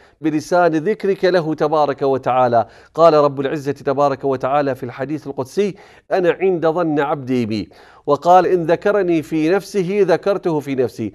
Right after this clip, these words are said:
وإن ذكرني في ملأ ذكرته في ملأ خير منه". فلذلك احرص أيها المسلم على أن يكون لسانك رطبا بذكر الله سبحانه وتعالى.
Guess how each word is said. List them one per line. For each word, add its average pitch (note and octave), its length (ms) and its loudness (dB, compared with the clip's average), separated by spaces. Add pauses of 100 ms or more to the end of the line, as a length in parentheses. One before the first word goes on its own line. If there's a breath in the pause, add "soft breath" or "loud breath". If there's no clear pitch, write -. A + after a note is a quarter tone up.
(320 loud breath)
وإن F#3 300 6
ذكرني G3+ 640 4
في F#3+ 240 -2
ملأ A#3 520 6 (320 loud breath)
ذكرته D3 640 0
في D3 220 -4
ملأ C#3+ 360 0
خير B2 340 -2
منه". F#2 300 -8 (340 soft breath)
فلذلك E3+ 600 4
احرص D#3+ 460 -2
أيها D3 280 -2
المسلم C#3+ 560 -4
على D3 240 -2
أن C#3+ 220 0
يكون D3+ 400 -2
لسانك E3 640 0
رطبا F#3+ 540 4
بذكر F3 440 -2
الله D#3 360 -2
سبحانه C#3 540 -2
وتعالى. A#2 720 2